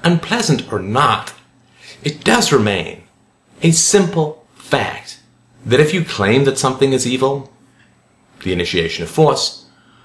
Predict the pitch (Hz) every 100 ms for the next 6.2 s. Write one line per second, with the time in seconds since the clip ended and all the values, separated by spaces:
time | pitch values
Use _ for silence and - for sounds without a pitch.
0 | _ _ _ _ _ _ _ _ - 147
1 | 151 143 139 160 208 - - - - -
2 | 120 120 127 127 147 185 190 - 113 113
3 | _ _ _ - 190 190 156 - - 123
4 | 110 - 135 160 160 170 - 160 - -
5 | 196 - 147 127 107 107 156 143 104 104
6 | -